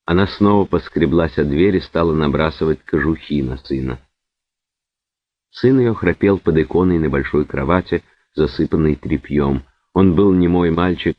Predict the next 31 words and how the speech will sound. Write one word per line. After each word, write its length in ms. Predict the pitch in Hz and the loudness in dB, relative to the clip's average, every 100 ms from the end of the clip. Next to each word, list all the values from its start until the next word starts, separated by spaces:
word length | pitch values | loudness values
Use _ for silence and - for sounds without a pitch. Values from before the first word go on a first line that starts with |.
| - | -6
с 40 | |
оплывшей, 640 | 71 - 82 82 - 78 | -6 -2 0 0 0 0
раздувшейся 800 | 76 71 65 85 90 - 78 69 | 2 -2 -2 -2 -2 -4 -4 -2
белой 380 | 69 73 78 71 | -2 0 0 0
головой 560 | 67 71 67 80 95 - _ - | 0 0 0 2 0 -2 _ -6
и 120 | 82 | -4
с 80 | 71 | -2
гигантскими 720 | 73 73 92 95 - 82 87 | -2 0 0 -2 -4 -2 -2
ступнями, 680 | - - 82 82 82 73 69 | -2 -6 -4 -2 0 0 -2
как 200 | 67 67 | -6 -4
у 60 | 78 | -4
взрослого 520 | 67 71 71 - 69 | -2 -2 -4 -4 -4
мужика. 540 | 69 69 69 73 64 - _ _ _ _ - | -4 -4 -4 -6 -8 -12 _ _ _ _ -2
Мать 260 | 95 101 | 0 0
вытерла 460 | 73 85 - 69 69 | 2 0 0 -2 0
ему 220 | 67 69 | 0 0
нечистый 520 | 69 65 71 - 71 | -2 -2 -8 -6 -4
нос 260 | 71 95 101 - - - | 0 0 -2 -8 -18 -4
и 100 | 78 | -2
вернулась 600 | 69 67 71 78 76 - | 0 -2 -2 -2 -4 -10
к 80 | _ | _
столу. 540 | _ - 76 67 64 - _ _ _ _ _ _ _ - | _ -6 -4 -4 -6 -10 _ _ _ _ _ _ _ -20
"Хозяюшка", — 840 | - 85 76 87 85 76 - 69 - | -6 -2 2 2 2 -2 -6 -8 -8
сказал 400 | - 71 71 67 | -8 -4 -2 0
ей 160 | 69 | -2
тогда 320 | 69 67 67 65 | -2 -2 -4 -4
Сашка 420 | 87 90 - 85 | -4 -4 -4 -4
и 200 | - 87 | -4 -6
тронул 500 | - 78 78 76 73 | -4 -2 -2 -2 -2
её 180 | 71 67 | -2 -4
плечо, 520 | 71 71 - 69 | -4 -6 -4 -4